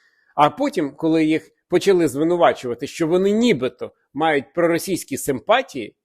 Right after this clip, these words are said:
і шкодять Україні обороняти себе від російської агресії, польські фермери раптом почали блокувати дороги, які ведуть в Німеччину.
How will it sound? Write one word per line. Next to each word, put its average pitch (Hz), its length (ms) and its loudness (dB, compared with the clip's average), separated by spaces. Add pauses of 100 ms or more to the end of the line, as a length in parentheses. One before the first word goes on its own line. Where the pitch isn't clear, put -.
(220)
і 156 80 -2
шкодять 143 680 0 (180)
Україні 170 600 -2 (300)
обороняти 151 680 0
себе 123 280 -6
від 120 160 -6
російської 131 460 -8
агресії, 170 500 -8 (600)
польські 202 280 2
фермери 208 560 2 (140)
раптом 180 520 4
почали 143 380 -4
блокувати 143 680 0
дороги, 135 500 -2 (140)
які 135 220 -4
ведуть 151 360 0 (160)
в 123 60 -6
Німеччину. 143 720 -2